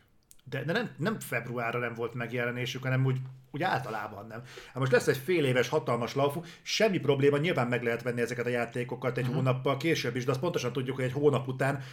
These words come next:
Speaker 1: már akciózni szoktak játékokat, tehát azon már bukik mindenképp a kiadó.
Speaker 2: Hát, a
Speaker 1: Tehát
Speaker 2: bukik.
Speaker 1: Igen, hát bukik. Tehát, ö,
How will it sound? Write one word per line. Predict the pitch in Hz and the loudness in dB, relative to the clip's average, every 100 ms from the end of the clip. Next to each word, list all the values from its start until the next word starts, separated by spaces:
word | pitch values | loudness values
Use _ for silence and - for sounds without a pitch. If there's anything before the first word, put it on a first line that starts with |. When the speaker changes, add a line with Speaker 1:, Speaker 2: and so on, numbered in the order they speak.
| - | -10
Speaker 1:
már | 160 214 214 | 0 2 2
akciózni | 139 - 127 120 120 | 0 -2 -2 -2 -2
szoktak | 120 127 120 131 | -4 -4 -4 -2
játékokat, | 120 117 120 127 120 | -2 -2 -6 -4 -6
tehát | 120 123 | -6 -2
azon | 202 226 170 | 4 6 6
már | 131 127 127 123 | 4 2 0 -2
bukik | 131 131 113 | -2 -2 -6
mindenképp | 127 113 107 120 120 | -6 -6 -6 -6 -4
a | 117 | -4
kiadó. | 127 110 104 104 | -4 -6 -6 -8
Speaker 2:
Hát, | 175 165 | -10 -6
a | 139 | -2
Speaker 1:
Tehát | 123 147 | 0 0
Speaker 2:
bukik. | 135 139 127 - 127 120 113 - - | -4 -4 -8 -10 -14 -14 -16 -20 -10
Speaker 1:
Igen, | 156 113 107 | -8 -6 -6
hát | 254 156 | -6 -6
bukik. | 127 107 - - - - - _ | -10 -12 -16 -20 -20 -20 -20 _
Tehát, | 156 151 | 0 2
ö, | 180 180 | 2 2